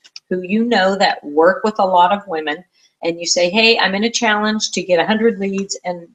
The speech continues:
one week. I don't know a hundred people, but I do know ten people who know ten people. Any reason you couldn't help me out with this challenge?" And you have them go into their employ-, employment office,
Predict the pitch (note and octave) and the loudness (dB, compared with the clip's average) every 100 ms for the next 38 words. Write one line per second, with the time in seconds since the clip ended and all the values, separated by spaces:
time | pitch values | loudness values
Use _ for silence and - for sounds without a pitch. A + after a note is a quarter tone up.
0 | - F#3+ F#3+ E3+ D3+ - _ _ _ - | -2 0 0 0 -2 -4 _ _ _ 0
1 | F3+ A#3 A3 G#3+ F#3+ G#3+ G#3 G3+ G3+ G3 | 2 2 2 0 0 0 -2 -4 -6 -2
2 | F#3 F3+ E3 D3+ D3+ F#3 G3+ F3 D#3+ G#3 | 0 0 0 -2 -2 -4 -2 -2 -2 -4
3 | G#3 G#3+ - F#3 F#3+ F3+ F3 E3+ _ - | -2 -4 -4 -8 -8 -4 -2 -4 _ -4
4 | E3 D#3 A#3+ A#3+ D3+ - _ - _ _ | -4 0 0 2 0 -2 _ -20 _ _
5 | - G3 G#3 G#3 G#3 G3 F#3 F#3+ E3+ F#3+ | 2 4 4 4 4 0 -2 -4 -2 -2
6 | F#3 F3+ E3+ - E3+ E3+ E3 - E3+ C#3+ | 0 0 0 -2 -6 -2 -2 -2 0 2
7 | C3+ C#3 - - E3 F3 F#3 F#3+ G#3+ B3+ | 0 -4 -8 -10 -6 -4 -4 -2 2 2
8 | D4 A3+ B3 A#3+ F3 F3 E3+ E3 - F#3 | 2 2 2 2 2 -2 2 2 2 -6
9 | G#3 A#3 A3 A3+ A#3 A3+ - A#3 G3+ F3+ | -4 -2 0 0 0 -2 -2 -2 0 -2
10 | E3 D#3 _ _ G3 G3+ - B3 F#3+ D#3+ | -2 -6 _ _ -8 -4 2 2 2 -2
11 | C#3+ C#3 G3+ A#3 - | -2 -2 0 0 -2